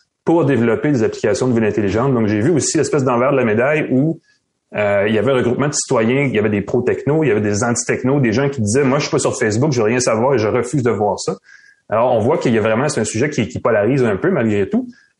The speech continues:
Euh, donc, on va en parler parce que la ville de Laval a une stratégie, a déjà des choses en place et je pense que même vous êtes rendu loin, loin dans la réflexion. Euh, d'ailleurs, je pense que vous parliez tout à l'heure, Pascal, de la troisième génération de ville intelligente à Laval. Qu'est-ce que c'est exactement pour vous, ce concept-là ?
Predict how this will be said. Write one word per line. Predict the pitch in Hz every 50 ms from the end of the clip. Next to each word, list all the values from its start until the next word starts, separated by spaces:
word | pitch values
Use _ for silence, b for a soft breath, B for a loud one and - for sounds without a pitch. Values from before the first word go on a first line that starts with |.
| -
Euh, | 101 98 101 101 98 98 101 104 104 104 101 117 113 101 - - 123
donc, | 117 123 113 127 147 180
on | 156 123
va | 117 127
en | 120
parler | 127 151 - 240
parce | 262 - -
que | - 139
la | 127 131 127 - 117 113 107 113 113
ville | 151
de | 160
Laval | 139 120 113 135 160 175 - 135
a | 147
une | 160 151
stratégie, | 131 - - 127 117 - 117 101 98 104 131 165 185 -
a | 117 135
déjà | 135 113 117 147
des | 143 123
choses | 98 92 135 127 127
en | 113 104 95
place | - 120 143 165 -
et | 120
je | 107
pense | - 139 156 151
que | - 113
même | 120 139 143
vous | 120
êtes | 117 -
rendu | 113 113 110 98 101
loin, | 107 110 113 113 120 135 165 160 147 - _ _ _ _ _ _ _ _ _ _
loin | 98 101 107 110 120 143 160 160
dans | 147 123
la | 113 110
réflexion. | 104 107 113 110 - 101 95 92 - - 135 147 160 160 143 113
Euh, | 101 95 95 95 92 92 92 92 92 90 92 92 90 90 78
d'ailleurs, | - - 101 117 131
je | -
pense | - 135 -
que | - 117
vous | 104
parliez | - 123 104 113 123 -
tout | - -
à | 110 104
l'heure, | 127 143 139 113 98
Pascal, | 107 98 - 147
de | 139
la | 110
troisième | - - - 151 147 127 123 160 156 143
génération | 127 127 123 120 117 104 - 143
de | 139
ville | 135 120
intelligente | 113 107 117 104 98 104 - -
à | 110
Laval. | 101 104 107 127 143 139
Qu'est-ce | - - -
que | 143
c'est | 127 - 185
exactement | 143 120 107 - 107 113 127 131
pour | 127 - 101 92
vous, | 101 123 131
ce | - 101
concept-là ? | - 92 95 - - 95 - - 90 107